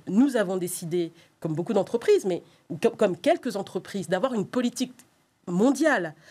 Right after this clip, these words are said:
euh, de, de télétravail, avec un travail hybride qu'on met en place partout dans le monde. Et les managers, bah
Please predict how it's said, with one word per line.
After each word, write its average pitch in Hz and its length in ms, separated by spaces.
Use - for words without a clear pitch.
euh, 170 300
de, 170 280
de 160 160
télétravail, 190 640
avec 165 260
un 160 80
travail 170 380
hybride 190 320
qu'on 160 140
met 165 100
en 160 80
place 156 180
partout - 320
dans 190 140
le 175 60
monde. 349 180
Et 185 80
les 226 100
managers, 214 500
bah 170 140